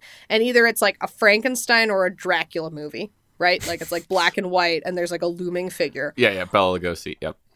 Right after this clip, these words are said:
Speaker 1: Or they will describe, like, a woman in a car making out with a dude suddenly getting attacked by somebody with a chainsaw,
Speaker 2: Yeah,
Speaker 1: right?
Speaker 2: yeah, yeah. Yeah, a woman screaming while someone with, like, over-the-top violence attempts to, yeah.
Speaker 1: Right.
Speaker 2: No, for sure.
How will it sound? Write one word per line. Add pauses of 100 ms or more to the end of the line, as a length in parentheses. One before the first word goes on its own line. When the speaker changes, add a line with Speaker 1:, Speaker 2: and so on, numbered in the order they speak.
(120)
Speaker 1:
Or
they
will
describe,
like, (360)
a
woman
in
a
car
making
out
with
a
dude
suddenly
getting
attacked
by
somebody
with
a
chainsaw, (120)
Speaker 2:
Yeah,
Speaker 1:
right?
Speaker 2:
yeah,
yeah. (120)
Yeah,
a
woman
screaming
while
someone
with,
like,
over-the-top
violence
attempts
to,
yeah. (380)
Speaker 1:
Right.
Speaker 2:
No,
for
sure.